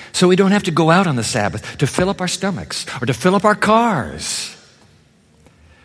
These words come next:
or to fill up our shopping bags or to fill up our hunger for entertainment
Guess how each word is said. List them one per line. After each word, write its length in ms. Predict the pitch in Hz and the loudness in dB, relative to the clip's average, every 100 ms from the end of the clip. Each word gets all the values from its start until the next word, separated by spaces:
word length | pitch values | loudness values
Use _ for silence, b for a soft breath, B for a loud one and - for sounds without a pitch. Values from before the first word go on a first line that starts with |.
| b | b
or 40 | |
to 80 | 165 | -2
fill 180 | - 233 | 2 2
up 100 | 233 | 4
our 120 | 233 | 2
shopping 500 | - 226 247 233 196 | 2 -2 -4 -4 -4
bags 800 | 143 110 95 80 67 60 - - - - _ _ _ _ _ _ _ b b b b b - | -2 -4 -6 -10 -14 -20 -20 -20 -20 -20 _ _ _ _ _ _ _ b b b b b -8
or 60 | |
to 80 | 139 | -6
fill 220 | - 247 | 0 2
up 80 | 240 | 4
our 100 | 247 | 4
hunger 340 | 208 214 233 | 4 2 2
for 140 | 208 214 | 0 0
entertainment 920 | 220 220 220 226 240 156 87 85 | 0 0 2 0 0 -4 -10 -18